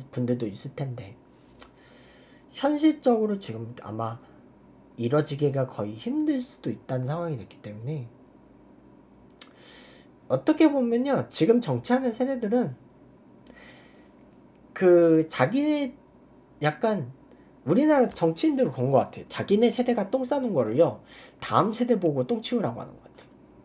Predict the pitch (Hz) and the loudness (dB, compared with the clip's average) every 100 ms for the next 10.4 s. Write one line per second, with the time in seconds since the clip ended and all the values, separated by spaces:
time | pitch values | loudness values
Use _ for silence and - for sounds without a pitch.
0 | - - - - - _ - - - - | -20 -20 -20 -20 -20 _ -20 -20 -20 -20
1 | - - - - - - - - - - | -20 -20 -20 -20 -20 -20 -20 -20 -20 -20
2 | - - - - - - - 202 196 196 | -20 -20 -20 -20 -20 -14 -6 -2 -2 0
3 | 135 165 - 220 190 175 165 123 156 127 | 0 2 0 -2 -2 -4 -2 2 4 2
4 | 101 113 123 - 214 151 147 - - - | -2 -4 -10 -10 -10 -10 -12 -20 -20 -20
5 | - - - - - - - - 117 110 | -20 -20 -20 -20 -20 -20 -20 -10 -8 -6
6 | 104 - - - _ - - _ - - | -10 -18 -20 -20 _ -20 -20 _ -20 -20
7 | - - - - - - - _ - _ | -20 -20 -20 -20 -20 -20 -20 _ -20 _
8 | _ - _ - - - - - - - | _ -20 _ -20 -20 -20 -20 -20 -20 -20
9 | - - _ - - - - - - - | -20 -20 _ -20 -20 -20 -20 -20 -10 -2
10 | 120 180 180 131 | -2 -2 -6 -8